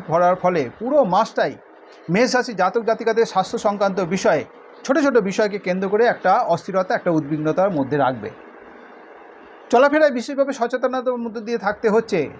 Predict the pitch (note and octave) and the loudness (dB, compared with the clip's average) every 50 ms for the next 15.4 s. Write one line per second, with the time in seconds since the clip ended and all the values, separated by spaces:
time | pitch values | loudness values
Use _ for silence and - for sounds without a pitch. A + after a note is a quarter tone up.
0 | - - G3+ A3 A3 A#3 A3 G#3+ A3+ G3+ G3+ G3+ G3+ G#3 G#3 G3+ G#3 G3+ - - | -4 0 0 2 2 2 2 2 0 2 0 0 2 2 0 0 -4 -6 -6 -6
1 | F3+ F3+ F#3+ F#3 F#3 F3+ F3+ F3 E3+ E3 E3+ D#3+ E3 F#3+ F#3+ - C4 C4 - F3 | -4 -2 -2 -2 -2 -2 0 0 0 -2 -2 0 -2 -2 0 0 -2 0 0 0
2 | E3+ F#3+ G#3+ F#3 C#3 G#2 - - - - - - - - G#3+ A3+ B3 A3+ A#3 B3 | 0 0 -2 -2 -4 -8 -10 -16 -20 -20 -20 -12 -4 -2 0 2 2 2 0 -2
3 | - - G3 F#3+ F#3 F3+ A3 G3+ A#3+ A#3+ A#3 - F3+ F3+ A3 A3 A3+ A3 B3+ B3 | -2 0 0 0 0 0 -2 0 0 0 0 0 -2 0 2 0 0 0 -2 -4
4 | B3+ A#3+ A#3 G#3 - - F3 - - E3 D#3+ D#3+ D#3 D3+ D3+ D3 - D3 C3 - | -2 0 -2 -2 -2 -4 -6 -2 -2 -2 0 0 0 0 -2 -2 -2 -4 -6 -6
5 | - - A#2 A#2 B2+ - - - - - - - G3+ F#3+ G#3 A3 A#3+ C#4 - - | -8 -14 -14 -14 -16 -20 -20 -20 -20 -16 -10 -6 -2 2 2 2 2 2 -2 -6
6 | - - - - - - - F#3 - - A#3 - A3+ G#3 G3+ G#3 G3+ G3 G3+ F#3+ | -14 -20 -20 -20 -10 -2 -2 -2 0 -2 -2 0 0 0 0 0 -2 0 -2 -4
7 | D#3+ F3+ E3+ B3 B3+ A#3+ F#3 G#3 G#3 - A3 G#3+ - A3 - A#3 A3+ G#3+ G#3 A3 | -4 -2 0 0 0 2 2 2 2 0 -2 -2 -2 -2 -2 -2 0 2 2 0
8 | A3+ A3 - G#3 G3+ - B3 A3+ A#3 A#3+ A#3+ - D3 - - - - - - - | 0 0 -2 -4 -2 2 2 4 4 2 0 -4 -10 -10 -12 -18 -20 -20 -20 -20
9 | - - - - - - - - F3+ G3+ C4 C#4+ C4+ D#4 D4+ D4+ E4 C4 A3 A3+ | -20 -20 -20 -20 -20 -16 -6 0 2 4 4 4 4 2 0 0 0 0 0 0
10 | A#3 C#4 C#4 A#3+ C4+ C4+ C#4 C4 C4+ C4+ C4+ C4 C4 B3+ B3+ B3 _ - C4+ C#4+ | 0 0 -2 -2 -2 -2 0 2 2 2 4 2 2 0 -4 -10 _ -4 -2 0
11 | C4 D4 D4 C#4 C4 B3 - - F#3 D#3 C3+ A#2 G#2+ - - - - - - - | 0 2 2 2 0 0 0 -2 -2 -2 -2 -6 -10 -16 -20 -20 -20 -20 -20 -20
12 | - - - - - - - - - - - - F3 E3+ - B3+ C#4 C#4 C4+ D4 | -20 -20 -20 -20 -20 -20 -20 -20 -20 -10 -4 -4 -2 0 4 4 6 6 6 6
13 | C#4 C4+ C#4 C4+ C4+ C#4 C4 B3+ C4 C4 C4 B3+ B3 C4 C#4+ C4+ - A#3 G#3+ A#3+ | 6 4 4 2 2 0 2 2 2 2 2 2 2 2 2 0 -2 -2 0 0
14 | B3 A#3+ A3 B3 A#3+ A#3 A3+ A#3 A#3 - - G#3+ G#3 F#3+ A3+ A3+ A3+ A3 A#3 A3 | 0 0 -2 -4 -6 -2 0 0 0 0 0 -2 0 0 0 0 0 0 0 0
15 | A3 A3 G#3 G3 A3 F#3+ G#3+ G#3+ | 0 -2 -4 -4 -2 0 0 2